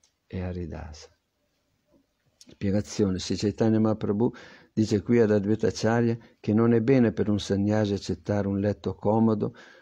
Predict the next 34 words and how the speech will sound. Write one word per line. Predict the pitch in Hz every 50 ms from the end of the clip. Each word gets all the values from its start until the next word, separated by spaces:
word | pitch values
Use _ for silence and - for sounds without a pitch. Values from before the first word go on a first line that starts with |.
| _ _
su | - - - 98
cui | - - 113 110 110 107 - - _ _ _ -
stendersi | - - - - - 113 113 113 113 110 107 110 104 - -
o | 110 107
masticare | 101 98 95 - - - 92 - - 104 107 104 101 101
chiodi | 95 - 120 107 104 101 101
di | 95 98 95
garofano | 95 98 98 98 101 101 98 - - 104 98
e | 90
cardamomo, | - 98 92 90 87 98 98 101 107 113 123 120 113 104
farsi | - - 107 104 - - 107
spalmare | - - - 101 98 101 98 101 101 98 98
il | 95 -
corpo | - 104 104 101 - - 101
di | 101 95
polpa | 85 - 101 98 98 92 -
di | 98 95 98
sandalo, | 92 - - 113 107 110 - - - - - - - - - - - _ _ _ -
né | 120 120 135 147 156 170 - - - - - _ _ _ _ _
gli | _ - 107 110 123 143 - -
si | - - 123 110
addice | 110 104 98 101 123 131 139 135 - 127
accettare | 104 - - 101 - - - 120 120 120 113
ghirlande | 101 113 104 107 110 110 113 117 110 104 104
profumate | 98 - 110 101 - - 104 104 110 117 123 - 113
o | 101
farsi | - 107 104 98 - -
massaggiare | 110 107 107 101 - - 107 98 98 110 110 104 104 101 98
le | 101 101 95
gambe | 101 110 113 117 120 120 110 104
da | 98 98 95
un | 95 95 95
puro | - 110 107 104 101
Vaishnava. | 98 101 95 92 - - 117 127 131 120 95 92 87